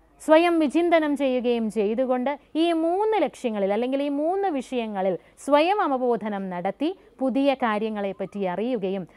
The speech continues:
അത് ശുചിത്വബോധത്തോടുകൂടി ഉറപ്പിക്കുകയും ശുചിത്വബോധത്തോടുകൂടി വിദ്യയോടുകൂടി ഇരുന്ന് ഈശ്വരഭക്തിയോടുകൂടി അത്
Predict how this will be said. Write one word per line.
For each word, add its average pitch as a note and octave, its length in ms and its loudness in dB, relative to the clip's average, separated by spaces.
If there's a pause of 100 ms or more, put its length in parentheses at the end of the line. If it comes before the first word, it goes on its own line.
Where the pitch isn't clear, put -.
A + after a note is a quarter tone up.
(100)
അത് C#4 160 2
ശുചിത്വബോധത്തോടുകൂടി C#4+ 1400 2
ഉറപ്പിക്കുകയും G3 800 -4 (260)
ശുചിത്വബോധത്തോടുകൂടി B3+ 1300 2 (200)
വിദ്യയോടുകൂടി B3+ 840 2
ഇരുന്ന് A3+ 600 -6
ഈശ്വരഭക്തിയോടുകൂടി C4+ 1400 0
അത് F#3+ 260 -6